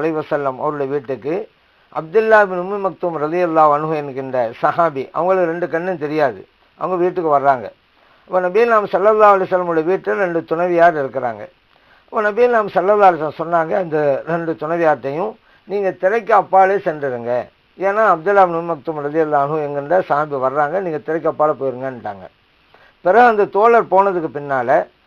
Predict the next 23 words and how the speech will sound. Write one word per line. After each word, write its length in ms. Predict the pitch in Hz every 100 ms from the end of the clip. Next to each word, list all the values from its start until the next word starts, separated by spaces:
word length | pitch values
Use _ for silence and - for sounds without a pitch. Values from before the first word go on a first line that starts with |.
| _ _
அந்த 260 | - 190 196
ரெண்டு 240 | 208 208 208 190 175 165 156
மனைவிமார்களும் 680 | 160 175 196 180 165 180 135
கேட்டாங்க, 300 | 151 135 156
"யா 140 | 147
ரசூலல்லாஹ், 680 | 143 151 156 139 131 139 170 - _ _ _ -
வந்தது 480 | 131 175 220 214
வந்து 340 | 185 185 190 208
கண் 240 | 151 170 170
தெரியாதவங்க 560 | 202 196 185 165 156
தானே, 360 | 139 131 147 180 - _ _ _
அப்படி 300 | 160 160 220
இருக்கும்போது 280 | 202 220 202
எங்களையே 400 | 185 208 214 214
நீங்க 160 | 190
அங்க 180 | 170 156
போய் 220 | 147 170 165
சொன்னீங்க, 520 | 151 135 135 165 -
நாங்க 220 | - 160
சும்மா 260 | 160 170 190
இருக்கலாம் 360 | 170 170 170 151
தானே, 260 | 147 160
ஏன்னா 240 | 160 175